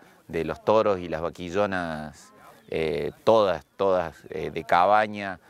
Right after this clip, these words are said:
auspiciado por las tres razas, eh, coloradas. Después de eso hay un remate de vientres,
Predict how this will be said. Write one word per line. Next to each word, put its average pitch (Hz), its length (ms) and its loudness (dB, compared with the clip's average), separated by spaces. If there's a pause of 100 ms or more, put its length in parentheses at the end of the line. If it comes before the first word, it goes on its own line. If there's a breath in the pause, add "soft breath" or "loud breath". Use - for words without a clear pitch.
auspiciado 98 720 2
por 85 160 -4
las 80 220 -6
tres 95 220 -2
razas, 107 600 0 (680 soft breath)
eh, 82 380 0
coloradas. 127 720 4 (960)
Después 120 440 2
de 127 120 4
eso 120 180 0
hay 117 80 2
un 113 120 -4
remate 107 440 2
de 101 140 2
vientres, 160 720 -2